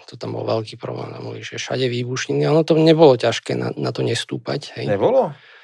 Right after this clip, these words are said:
Speaker 2: No toto ma zaujíma, to celý, lebo
Speaker 1: Veľká väčšina tých výbušnín bola taká, že narýchlo položená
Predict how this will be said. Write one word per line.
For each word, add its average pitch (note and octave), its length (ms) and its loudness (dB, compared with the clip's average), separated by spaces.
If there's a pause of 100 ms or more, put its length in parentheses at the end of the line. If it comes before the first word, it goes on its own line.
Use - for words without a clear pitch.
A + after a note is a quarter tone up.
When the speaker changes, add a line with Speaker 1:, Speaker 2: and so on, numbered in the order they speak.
(500)
Speaker 2:
No G2+ 160 -10
toto A#2+ 160 0
ma B2 120 4
zaujíma, G#2 320 0
to F#2+ 100 -10
celý, C#3 260 -4 (100)
lebo C3 140 0 (140)
Speaker 1:
Veľká F#3+ 220 6
väčšina F3 580 4
tých C#3 420 -6
výbušnín D#3 640 -2
bola C#3+ 240 4
taká, C3+ 280 0
že A2+ 100 -2
narýchlo C3 480 -2
položená C#3+ 640 -2